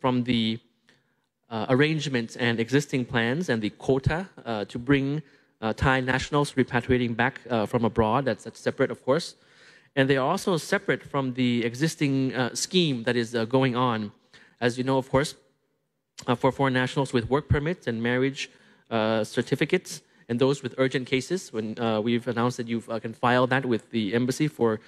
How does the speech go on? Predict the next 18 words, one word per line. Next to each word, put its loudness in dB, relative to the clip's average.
consideration 0
on, -8
uh, -4
on -4
an -2
urgent, -2
uh, -6
ca-, -4
case 0
with, -2
uh, -2
certain, -2
uh, -6
rationale 2
or 2
reasoning 0
for 0
that. 0